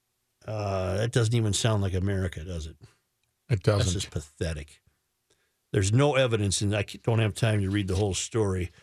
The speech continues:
Speaker 1: it's a W O O D T V story out of Michigan. There's no evidence here whatsoever that this guy's a problem.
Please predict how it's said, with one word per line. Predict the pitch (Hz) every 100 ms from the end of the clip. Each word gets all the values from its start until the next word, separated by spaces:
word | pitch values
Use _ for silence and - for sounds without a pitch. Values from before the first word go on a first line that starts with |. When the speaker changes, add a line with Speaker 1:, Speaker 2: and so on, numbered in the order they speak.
| _ _ _ -
Speaker 1:
it's | 98 -
a | 95
W | 113 113 101 98
O | 113 113
O | 120 110
D | 95 107 101
T | - 113
V | 98 104
story | 98 - 98 98
out | 101
of | 95
Michigan. | 104 101 117 87 87
There's | 101 87 -
no | 113 131 135 -
evidence | 127 123 113 104
here | - 113
whatsoever | 104 104 - 107 104 95 85
that | 80 90
this | 92 -
guy's | 104 90
a | 87
problem. | - 90 82 78